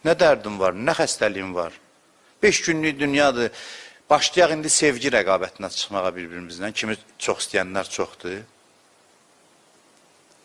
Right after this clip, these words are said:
Çox yaxşı bir şeydir. Quran deyir, bəziləri həzm eləyə bilmir. Xüsusilə mənəvi sevgini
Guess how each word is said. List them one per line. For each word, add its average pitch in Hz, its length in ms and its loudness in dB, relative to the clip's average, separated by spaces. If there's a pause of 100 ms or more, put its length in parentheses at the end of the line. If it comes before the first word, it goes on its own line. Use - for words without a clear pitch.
(680)
Çox 143 260 -4
yaxşı 117 360 -2
bir 87 80 -4
şeydir. - 340 -6 (480)
Quran 170 340 2
deyir, 156 180 -4
bəziləri 143 440 -2
həzm 135 300 -2
eləyə 117 240 -6
bilmir. 90 320 -10 (1040)
Xüsusilə 240 500 6
mənəvi 196 520 4
sevgini 123 560 -2